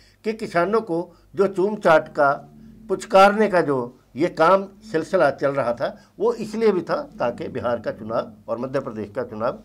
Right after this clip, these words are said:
किसी तरह से निकल जाए। लेकिन केंद्र सरकार इन कानूनों को लेकर किस कदर तक अपने स्टैंड पर कायम है,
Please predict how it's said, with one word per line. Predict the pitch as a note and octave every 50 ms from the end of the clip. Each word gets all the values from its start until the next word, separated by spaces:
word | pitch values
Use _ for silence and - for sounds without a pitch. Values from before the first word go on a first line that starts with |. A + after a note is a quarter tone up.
| _ _ _ _ _ -
किसी | D#3+ D3 - C#3 B2
तरह | A#2 G#2+ F2+ F#2
से | - - - - - - _ _ _ -
निकल | A#2+ C3 B2+ A2 G2+ F2+
जाए। | - - - _ _ _ _ _ _ _ _ _ _ _ _ _ _ _ _ _ _ _ _ _ _ _ _ _ _ _ _ _ _ _ _ _ _ _ _ _ - - _ _ _ -
लेकिन | D#3 F3 A3 A#3 A3+ G3+ - - - - - _ _ _ _ _ _ _ _ _ _ _ _ _ _ _
केंद्र | - D#3+ E3+ F3+ G3+ F3+
सरकार | - G#3 G3 G3 A3 G#3 G#3 G#3+ G#3+ - - _ _ _ _ G3+
इन | G#3 A3 A3
कानूनों | - F3 E3+ E3+ F3+ G3 A3 A3+
को | A3+ G#3+
लेकर | G3 F#3 F#3 A3+ G3
किस | G3 - A#3+ A#3+ A#3+
कदर | - A3 G#3+ F#3 F#3+ -
तक | - E3+ C#3+ - - _ _ _ -
अपने | E3 E3 F3 F#3+ F#3 E3
स्टैंड | - - E3+ D#3 E3+ F3 G3+
पर | A3
कायम | G#3 E3+ D#3 D3+ D#3 D#3+ D#3+
है, | D#3+ G3 G3 -